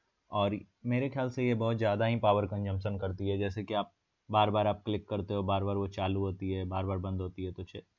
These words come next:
चालू बंद होने के क्रम में बहुत ज़्यादा पावर का कंजम्पशन होता है। तो आपको यहाँ से इसको नेवर कर देना है on बैटरी को, और प्लग्ड इन को भी नेवर कर देना है। ज़ीरो करेंगे तो ये ऑटोमेटिक नेवर हो जाएगा। यहाँ से आपको अप्लाई कर देना है, यहाँ से ओके कर देना है।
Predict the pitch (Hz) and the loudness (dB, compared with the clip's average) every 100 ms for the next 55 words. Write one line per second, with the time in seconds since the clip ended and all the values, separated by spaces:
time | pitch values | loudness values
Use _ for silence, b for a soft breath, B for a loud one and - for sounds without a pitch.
0 | - 92 98 107 107 107 107 104 98 104 | -4 -2 0 -2 -2 -4 -4 -6 -6 -4
1 | 104 110 - _ _ - 104 104 101 101 | -4 -6 -8 _ _ -4 0 2 2 0
2 | - 98 98 101 101 101 - 98 95 90 | 0 0 0 -2 -4 -6 -10 -6 -4 -4
3 | 87 92 87 87 85 - _ _ _ _ | -4 -6 -6 -8 -12 -14 _ _ _ _
4 | _ _ 117 110 104 117 113 117 120 - | _ _ -4 -4 -2 -2 0 0 -4 -2
5 | 113 104 104 110 117 110 110 110 110 113 | -2 -2 -2 -2 -2 -2 -2 -4 -2 -4
6 | 123 120 101 101 101 98 101 101 101 101 | -6 -8 -6 -4 -2 -4 -6 -6 -6 -10
7 | - 107 101 107 104 104 101 101 98 101 | -8 -10 -10 -6 -6 -4 -4 -2 -2 -2
8 | 98 92 95 95 92 92 92 95 98 104 | -2 -4 -4 -6 -6 -4 -4 -2 0 -2
9 | 104 110 110 117 101 95 92 95 92 90 | -2 -4 -4 -8 -8 -6 -6 -6 -8 -8
10 | 113 98 90 92 92 87 90 87 90 90 | -10 -8 -6 -4 -4 -4 -4 -6 -6 -6
11 | 92 95 92 - 92 92 92 92 98 95 | -6 -8 -12 -10 -10 -6 -6 -4 -6 -4
12 | 98 95 95 90 87 92 - - - 98 | -4 -4 -6 -6 -8 -12 -18 -16 -12 -10
13 | 98 95 95 92 101 | -8 -6 -6 -6 -8